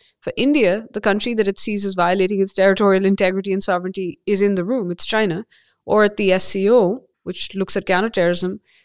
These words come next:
uh, who does India, who's India concerned about? You know, state-based, um, terror groups in Pakistan, which is sitting at the table right next to it.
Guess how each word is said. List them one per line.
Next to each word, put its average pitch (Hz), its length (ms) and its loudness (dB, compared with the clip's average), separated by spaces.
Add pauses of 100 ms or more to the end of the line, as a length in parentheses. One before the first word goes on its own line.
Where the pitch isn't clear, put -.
(300)
uh, 180 320 0
who 254 180 0
does 226 160 2
India, 202 440 4
who's 220 200 0
India 202 280 2
concerned 185 360 -2
about? 175 360 -2
You 208 100 -8
know, 165 120 -6
state-based, - 800 0 (260)
um, 160 560 -4
terror 208 240 4
groups 180 440 0 (360)
in 185 160 -2
Pakistan, - 500 -2
which 208 200 0
is 208 60 0
sitting 214 280 0
at 202 80 -4
the 196 80 -10
table 185 260 2
right 175 220 0
next 190 240 -4
to - 100 -10
it. - 160 -12